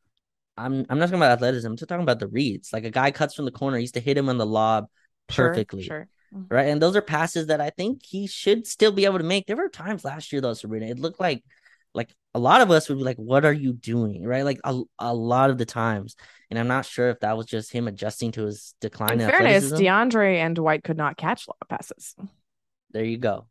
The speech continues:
Speaker 1: as well. So
Speaker 2: Damian
Speaker 1: can that help?
Speaker 2: Jones can.
Speaker 1: Tom-, Damian Jones can, Thomas Bryant can, right? And those are, these are energy motor bigs, right? These are guys who are gonna run the floor.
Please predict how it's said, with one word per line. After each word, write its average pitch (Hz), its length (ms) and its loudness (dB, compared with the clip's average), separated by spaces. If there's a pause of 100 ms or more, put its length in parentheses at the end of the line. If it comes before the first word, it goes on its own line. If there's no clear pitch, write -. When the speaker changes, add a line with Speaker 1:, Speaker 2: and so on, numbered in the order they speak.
Speaker 1:
as 107 180 -8
well. - 320 -10
So 101 320 -4
Speaker 2:
Damian 196 300 6
Speaker 1:
can 226 80 4
that 294 160 6
help? - 20 0
Speaker 2:
Jones - 240 -4 (340)
can. - 320 -4 (600)
Speaker 1:
Tom-, 107 340 -4
Damian 110 240 -8
Jones 110 280 -4
can, 110 280 -2
Thomas 107 300 -4
Bryant 110 360 -4
can, 110 300 -2
right? 107 140 -2
And 107 100 -4
those 127 140 -2
are, 170 120 2
these 123 200 -4
are 151 120 0
energy 135 360 -2
motor 139 320 2
bigs, 147 500 -2
right? 120 180 0
These 113 160 -6
are 120 60 -4
guys 117 260 -2
who 120 120 -4
are 117 160 2
gonna 120 200 -2
run 117 180 -2
the 117 60 -6
floor. 120 400 -2